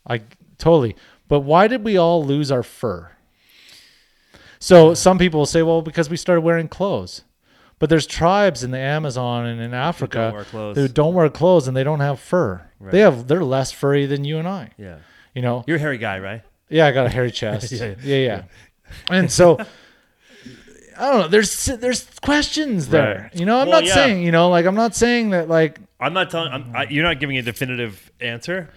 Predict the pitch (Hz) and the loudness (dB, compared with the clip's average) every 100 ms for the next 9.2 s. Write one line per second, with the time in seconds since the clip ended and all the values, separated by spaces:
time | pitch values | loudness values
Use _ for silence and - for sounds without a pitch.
0 | 120 123 120 135 110 95 143 143 156 143 | -8 -6 -2 -2 -2 -4 -4 -2 -4 -6
1 | 139 139 127 123 123 117 - 117 117 110 | -10 -10 -10 -10 -10 -14 -16 -16 -14 -14
2 | 113 - 110 107 110 110 101 104 - - | -16 -16 -14 -12 -12 -16 -20 -20 -20 -20
3 | - _ _ _ 156 196 277 285 254 254 | -20 _ _ _ 2 4 4 2 2 4
4 | 175 139 160 160 180 156 - - - 160 | 6 6 6 6 4 0 0 -18 -4 -2
5 | 131 151 - 151 143 - 208 233 220 196 | -2 -6 -12 -6 -6 0 0 2 2 2
6 | 185 180 147 - 151 139 - 127 117 - | 0 0 0 -2 -8 -10 -6 -4 -4 -4
7 | 139 139 127 143 185 151 139 - 123 113 | -2 -2 0 0 0 0 -2 -2 -6 -4
8 | 120 151 - 156 - 151 131 131 110 90 | -2 -2 -4 -6 -6 -6 -6 -6 -8 -10
9 | 104 104 | -14 -18